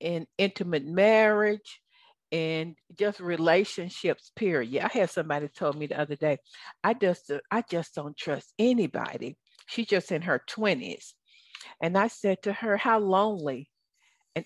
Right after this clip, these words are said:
isolating that must be for you." And, uh, we were never created by God. We were created to be connected and a sense of belonging.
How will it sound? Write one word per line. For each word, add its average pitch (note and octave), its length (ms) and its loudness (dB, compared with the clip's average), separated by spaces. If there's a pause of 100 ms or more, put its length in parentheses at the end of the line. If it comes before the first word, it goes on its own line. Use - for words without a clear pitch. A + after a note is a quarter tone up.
isolating E3 920 -2
that C#3+ 200 -4
must C#3+ 320 -10
be C#3+ 140 -2
for C#3 360 -4
you." C#3 220 -12 (1160)
And, D#3+ 680 2 (220)
uh, D3+ 420 2 (360)
we G3 100 -6
were F3 160 2
never F#3 340 2
created G3 560 0
by F#3+ 200 2
God. D3 480 -4
We F3+ 120 -16
were E3+ 120 -8
created F3 520 -4
to E3 100 -4
be E3 200 -6
connected E3+ 720 -2 (600)
and E3 140 2
a D3+ 80 0
sense F3 400 -4
of D3 160 -2
belonging. C#3+ 760 -4